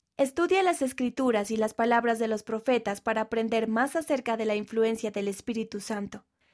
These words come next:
Si oras para reconocer al Espíritu Santo, tal vez comiences a notar todas las pequeñas maneras en que Él te guía, te enseña y te consuela. Conclusión. Debes hacer todo lo posible para ser digno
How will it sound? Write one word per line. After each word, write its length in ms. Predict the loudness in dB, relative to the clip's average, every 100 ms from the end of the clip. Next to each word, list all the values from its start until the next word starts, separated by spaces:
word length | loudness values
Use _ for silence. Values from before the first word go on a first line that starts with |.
| _ _ -12
Si 260 | -2 2
oras 320 | 4 4 2
para 220 | 0 0 2
reconocer 680 | 0 0 0 2 2 2
al 100 | 2
Espíritu 520 | 0 -2 -2 0 -2
Santo, 540 | 0 0 0 -2 -8 -6
tal 180 | 4 6
vez 200 | 6 4
comiences 520 | 4 2 2 0 0
a 80 | 0
notar 380 | -2 0 0 0
todas 460 | 2 2 4 2 2
las 120 | 0
pequeñas 500 | -2 0 0 0 0
maneras 580 | 0 2 2 0 -4 -2
en 160 | -2
que 240 | 2 2 4
Él 140 | 2
te 100 | 0
guía, 520 | -4 0 2 2 0 -4 _
te 120 | 2 2
enseña 640 | 2 2 4 4 2 -2
y 120 | -2 0
te 140 | 2
consuela. 640 | 2 0 0 -2 -2 -8 _ _ _ _ _ _ _ _ _
Conclusión. 800 | 4 4 6 2 4 4 4 -2 _ _ _ _ _ _ _
Debes 420 | 6 8 8 4
hacer 320 | 2 2 2 4
todo 360 | 6 6 6
lo 140 | 4 2
posible 560 | -2 -2 -2 -2 -4
para 260 | -2 -2 0
ser 300 | 0 -2 0
digno 460 | 2 2 2 -2